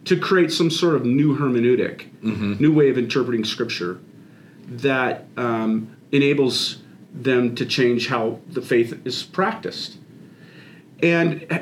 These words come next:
Speaker 1: and how much of that is being encouraged by the culture?
Speaker 2: Mm-hmm.
Speaker 1: It isn't that the words changed or that it was looked differently in the early church. It's that the culture is pressing in a, in a specific way.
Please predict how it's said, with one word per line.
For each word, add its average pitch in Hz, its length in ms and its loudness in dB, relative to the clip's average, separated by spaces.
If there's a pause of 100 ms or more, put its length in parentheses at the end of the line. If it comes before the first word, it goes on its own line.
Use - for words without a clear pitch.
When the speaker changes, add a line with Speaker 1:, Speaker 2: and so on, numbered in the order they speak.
Speaker 1:
and 190 260 4
how 233 140 4
much 339 220 2
of 208 60 -2
that 208 240 2
is 170 160 4
being 160 280 4
encouraged 143 960 0
by 120 360 0 (240)
the 113 240 -2
culture? - 460 -4 (300)
Speaker 2:
Mm-hmm. 101 420 -2
Speaker 1:
It 165 120 4
isn't 254 280 2
that 180 180 0
the 151 60 4
words 165 360 2
changed 120 680 -2
or 151 120 4
that 143 120 4
it 131 100 2
was 131 180 0
looked 147 220 -2
differently 123 460 2
in 117 100 2
the 110 80 0
early 98 220 0
church. 165 420 -2
It's - 240 -2
that 147 240 0
the 151 80 -4
culture 240 420 0
is 180 140 2
pressing 175 480 0
in 131 100 0
a, 127 40 0
in 131 360 -2
a 120 40 0
specific 110 580 -6
way. 160 320 -4